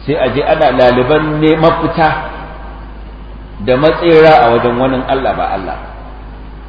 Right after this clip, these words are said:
Babu shakka wannan shirku ne akbar, babbar shirka ce. To, a nan kaga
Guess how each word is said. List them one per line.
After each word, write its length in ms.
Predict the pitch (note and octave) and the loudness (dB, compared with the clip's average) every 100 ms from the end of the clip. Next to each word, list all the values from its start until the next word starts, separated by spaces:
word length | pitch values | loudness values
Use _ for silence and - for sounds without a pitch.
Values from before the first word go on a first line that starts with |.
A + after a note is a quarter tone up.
| - - - - - - | -18 -18 -18 -18 -18 -16
Babu 220 | B2 B2+ A2 | -12 -10 -6
shakka 320 | D3 D3 C3 | -6 -4 0
wannan 240 | C#3 C3+ - | 0 0 -4
shirku 260 | D3+ - C3 | -6 -4 -4
ne 140 | C#3 | -2
akbar, 320 | C#3+ C3+ A#2+ F#2 - - - - - - | -4 -4 -8 -10 -12 -16 -16 -16 -18 -12
babbar 260 | - - A#3+ - | -10 -8 -8 -6
shirka 300 | A#3+ - - | -8 -6 -6
ce. 180 | - - - - - - - - - - - - - - - - - - - - - - - - - - - - | -8 -14 -16 -16 -16 -18 -18 -16 -16 -18 -18 -18 -16 -16 -16 -16 -16 -16 -16 -16 -16 -18 -18 -16 -16 -16 -16 -12
To, 100 | A#2 G2+ | -8 -4
a 80 | A#2 | -2
nan 200 | E3 C3 | -2 0
kaga 640 | B2+ B2 C3 B2+ - - | 2 2 2 2 -2 -10